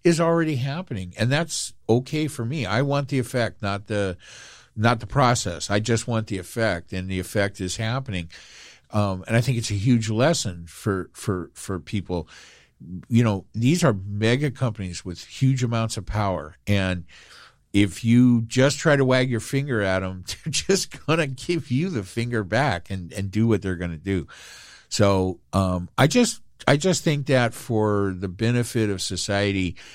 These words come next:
we wanna keep, have some guardrails about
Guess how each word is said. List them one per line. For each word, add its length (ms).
we 180
wanna 640
keep, 320
have 300
some 180
guardrails 720
about 500